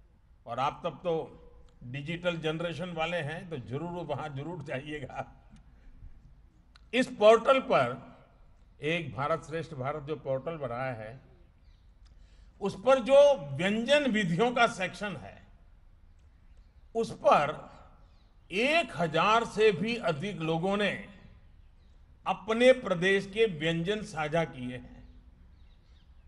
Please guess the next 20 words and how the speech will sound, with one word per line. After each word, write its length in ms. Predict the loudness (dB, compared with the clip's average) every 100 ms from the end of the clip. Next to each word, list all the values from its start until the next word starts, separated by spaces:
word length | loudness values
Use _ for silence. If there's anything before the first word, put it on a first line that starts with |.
| -20 -20 -20 -20 -20 -20 -20 -20 -20 -20 -20 -2
कभी 200 | 0 2
समय 300 | 0 4 6
निकालकर 920 | 6 8 8 8 10 10 8 -2 -14 -16 -4
आप 220 | -2 -2
इस 100 | -6
पोर्टल 380 | 0 0 0 -4
पर 220 | -4 -6
को 160 | -4 -2
जरूर 300 | 0 -2 -2
देखिएगा 540 | -6 -4 -4 2 2
और 200 | 2 0
परिवार 400 | -2 -2 0 2
में 140 | 0
भी 80 | -4
कहिए, 300 | -2 0 2
"जरा 220 | 2 4
आज 180 | 4 2
माँ 220 | -2 -2
बताओ 340 | -2 -4 -4 -4
ये," 320 | -6 -8